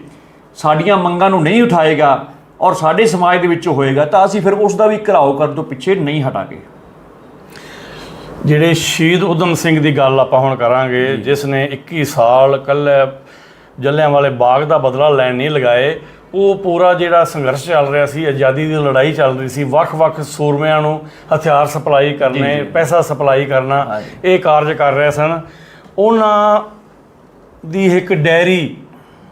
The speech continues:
Speaker 2: ਤੇ ਉਹਨਾਂ ਦਾ ਜਿਹੜਾ ਪਿਸਟਲ
Speaker 1: ਰਿਵਾਲਵਰ।
Speaker 2: ਹੈ
Speaker 1: ਹਾਂਜੀ, ਹਾਂਜੀ।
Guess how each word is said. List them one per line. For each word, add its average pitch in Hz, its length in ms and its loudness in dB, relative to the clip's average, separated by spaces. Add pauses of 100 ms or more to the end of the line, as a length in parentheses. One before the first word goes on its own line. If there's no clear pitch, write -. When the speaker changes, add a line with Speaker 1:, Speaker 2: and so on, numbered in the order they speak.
(260)
Speaker 2:
ਤੇ 185 280 -2
ਉਹਨਾਂ 196 280 2
ਦਾ 185 100 2
ਜਿਹੜਾ 180 200 2
ਪਿਸਟਲ 170 300 0
Speaker 1:
ਰਿਵਾਲਵਰ। 170 260 4
Speaker 2:
ਹੈ 110 240 -2
Speaker 1:
ਹਾਂਜੀ, 110 220 -12
ਹਾਂਜੀ। 95 220 -20